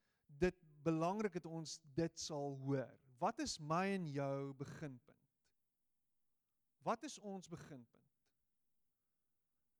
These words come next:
David skryf in Psalm honderdnegenendertig dat ons,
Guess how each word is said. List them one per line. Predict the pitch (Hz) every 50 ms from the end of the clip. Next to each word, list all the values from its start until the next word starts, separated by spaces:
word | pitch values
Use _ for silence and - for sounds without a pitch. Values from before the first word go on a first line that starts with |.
| _ _ _ _ _ _ _ _ _ _ - 185 202 196 180 - 160
David | - 180 196 226 240 269 -
skryf | - - - - 254 233 226 214
in | 226
Psalm | 202 - 226 214 202
honderdnegenendertig | 190 202 214 190 202 202 190 196 202 175 160 160 165 160
dat | 175 165 156 180
ons, | 185 190 202 226 226 - -